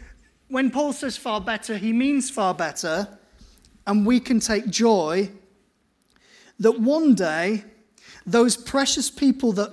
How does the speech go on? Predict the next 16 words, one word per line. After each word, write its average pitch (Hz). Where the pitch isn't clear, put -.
have 202
left 247
us 180
will 302
be 196
united 233
with 208
a 196
resurrection 202
body 165
like 175
us. -
But 240
the 226
Bible's 254
clear, 185